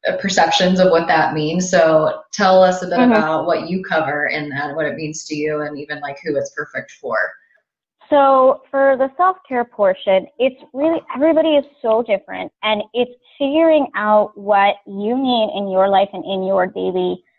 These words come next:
Speaker 2: routine to basically make sure that you are doing what's necessary to take care of your health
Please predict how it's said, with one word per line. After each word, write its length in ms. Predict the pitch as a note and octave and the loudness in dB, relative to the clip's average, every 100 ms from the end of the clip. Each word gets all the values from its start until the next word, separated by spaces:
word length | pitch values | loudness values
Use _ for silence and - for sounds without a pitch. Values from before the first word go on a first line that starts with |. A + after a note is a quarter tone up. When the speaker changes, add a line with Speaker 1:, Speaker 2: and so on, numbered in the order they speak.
| _ _ | _ _
Speaker 2:
routine 600 | G3+ G3+ - A3 B3+ C#4 - - | -6 -4 0 2 4 0 -4 0
to 440 | A3 G#3 G3+ - F#3+ - | 2 4 2 -2 -8 -6
basically 540 | G3 G3 - G#3 G3 F#3 | -4 -4 -8 -6 -4 0
make 200 | F3+ - - | 0 0 -2
sure 120 | F#3+ | 0
that 140 | F#3 | 0
you 200 | F#3+ G3+ | 2 2
are 120 | G3+ | 2
doing 480 | G3 G3+ F#3+ F#3+ F#3+ - _ _ _ | 0 2 2 0 -4 -10 _ _ _
what's 340 | G#3+ A3 G#3 A3 | -2 -2 -2 -8
necessary 800 | G3 - G#3 G3 F#3 F#3 F3+ - _ | -10 -12 -8 -4 -2 -2 -6 -14 _
to 320 | - G3 F#3 - | -4 -2 -2 -4
take 160 | A#3 G3+ | -8 -4
care 160 | G#3+ F#3 | 0 0
of 80 | |
your 120 | F#3 F#3+ | 0 -2
health 320 | F#3 E3+ | 0 -2